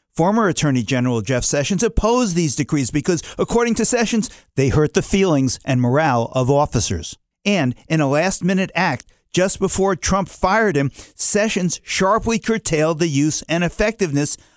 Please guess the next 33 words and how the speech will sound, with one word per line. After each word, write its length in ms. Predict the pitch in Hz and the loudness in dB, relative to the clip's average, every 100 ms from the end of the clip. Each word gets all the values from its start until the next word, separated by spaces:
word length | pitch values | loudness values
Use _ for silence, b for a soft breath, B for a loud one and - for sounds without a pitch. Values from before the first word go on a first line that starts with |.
| b | b
of 260 | 175 190 143 | 0 0 0
these 220 | 151 156 | 0 0
consent 440 | 208 185 240 226 | -2 0 0 0
decrees. 560 | 226 180 170 117 - - _ _ _ - | 0 0 0 -2 -6 -14 _ _ _ -2
There 240 | 117 156 | 2 4
will 100 | 151 | 2
be 140 | 139 139 | 2 -2
far, 400 | - 185 180 185 | 0 2 4 2
far 320 | - 175 175 | 2 4 2
fewer 420 | - 180 170 165 160 | 0 0 2 2 2
interventions 720 | 160 156 135 151 147 143 107 | 2 2 2 2 2 0 2
by 180 | 135 131 | 0 0
D 240 | 113 143 | 0 2
O 140 | 135 | 2
J, 400 | 135 139 131 123 b b b | 2 0 0 -2 b b b
far 520 | - - 196 190 180 | -6 0 2 2 2
less 260 | 160 165 - | 2 0 -2
oversight, 680 | - 151 139 127 143 117 101 - _ _ _ _ _ - | -2 0 0 0 0 -2 -4 -12 _ _ _ _ _ -6
and 160 | 120 - | -4 -2
for 140 | 117 | -2
much 260 | 107 151 - | 0 0 -2
shorter 600 | - - 151 135 98 85 - | -8 -2 0 0 -2 -4 -2
periods 400 | 113 98 95 104 | 0 0 0 -2
of 80 | |
time. 400 | 92 120 104 69 _ _ _ _ _ _ | -2 -2 -2 -6 _ _ _ _ _ _
Sessions' 560 | - 139 139 175 175 135 | -2 -2 0 0 0 2
rule, 420 | 165 175 104 - | 2 2 0 -4
his 280 | - 127 120 | -2 -2 2
memorandum, 680 | 151 170 165 170 151 107 b b | 2 2 2 2 2 0 b b
stands 840 | - - - 180 156 98 87 - - _ _ | -8 -2 0 2 2 -2 -6 -10 -14 _ _
as 260 | 117 117 104 | -2 -2 -2
departmental 560 | 123 123 127 123 127 | -2 0 0 0 0
policy. 680 | 120 143 127 110 - 80 - | 0 0 0 0 -4 -6 -10